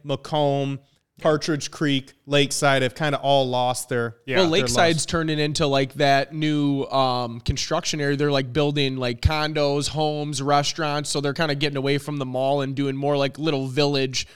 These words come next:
Speaker 3: almost like, uh, Partridge Creek, it feels like, you know, but
Speaker 1: Yeah.
Speaker 3: with homes.
Speaker 1: Right.
Speaker 2: Yeah, and, yeah, no violence tab on Somerset's wiki yet, you know?
Speaker 3: <laughs>
Speaker 2: So, like,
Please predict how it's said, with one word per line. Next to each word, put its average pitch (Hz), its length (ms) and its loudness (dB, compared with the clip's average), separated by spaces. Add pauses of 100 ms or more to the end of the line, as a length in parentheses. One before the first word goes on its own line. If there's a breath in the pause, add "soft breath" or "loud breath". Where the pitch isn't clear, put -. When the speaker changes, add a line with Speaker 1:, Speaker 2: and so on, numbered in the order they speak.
(120 soft breath)
Speaker 3:
almost 208 320 0
like, 170 220 0
uh, 156 240 4
Partridge 170 460 -2
Creek, 180 240 -4
it 131 100 -6
feels 117 260 -4
like, 117 240 -2
you 135 80 -4
know, 131 220 0
but 139 140 2
Speaker 1:
Yeah. 131 100 6
Speaker 3:
with 151 140 2
homes. 143 440 0 (140)
Speaker 1:
Right. 131 200 0 (280)
Speaker 2:
Yeah, 135 360 2
and, 135 320 -2 (600)
yeah, 160 160 2
no 147 160 4
violence 135 480 0
tab 113 400 -6 (160)
on 113 340 -6
Somerset's 117 720 -6
wiki 127 260 -8
yet, 110 320 -8 (140)
you 139 140 -2
know? 262 260 2
Speaker 3:
<laughs> 214 380 4
Speaker 2:
So, 196 260 6 (160)
like, 165 320 2